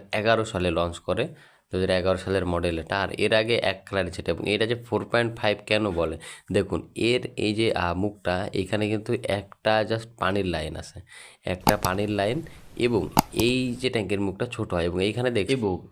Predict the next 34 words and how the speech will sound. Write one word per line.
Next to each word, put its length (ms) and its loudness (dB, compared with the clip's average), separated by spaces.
এই 240 2
যে 220 2
পাইপটা, 460 0
এটা 140 0
কিন্তু 300 -4
ওই 220 4
একটা 240 0
ফুটো 200 -4
এই 100 2
পাশে 240 -4
বেরিয়ে 340 2
এসছে, 280 -8
দেখছেন 360 -4
আপনারা। 400 -4
এবং 480 2
এছাড়াও, 680 -2
আহ, 220 -4
যে 140 -2
পালসারের, 720 0
আহ, 260 2
ট্যাঙ্কিগুলো 760 2
কিন্তু 380 2
ডাইরেক্ট, 560 0
আহ, 240 -2
একটা 520 -2
আধুনিক 540 0
ফ্রেশ 400 0
কন্ডিশন 460 0
এবং 260 2
এটি 180 -4
কিন্তু 220 -2
ইন্ডিয়া 420 2
থেকে 260 0
কমপ্লিট 640 -2